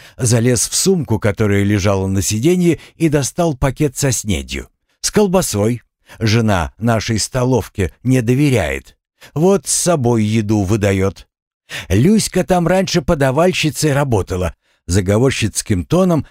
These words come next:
сообщил гостям Мишка. «Так что про тамошнюю кухню много чего знает. В самом прямом смысле».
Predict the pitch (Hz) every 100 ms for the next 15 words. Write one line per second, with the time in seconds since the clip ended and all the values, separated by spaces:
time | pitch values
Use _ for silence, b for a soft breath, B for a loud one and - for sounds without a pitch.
0 | b - 127 113 - 156 123 107 107 -
1 | 117 110 104 82 - - - _ _ _
2 | - B B - 196 - - 185 165 -
3 | 156 - 180 175 165 - 147 143 135 -
4 | 165 180 - 190 147 131 135 151 175 -
5 | 127 104 80 92 67 - - _ _ _
6 | _ - B - 90 98 143 160 165 -
7 | 104 92 117 - 165 139 - -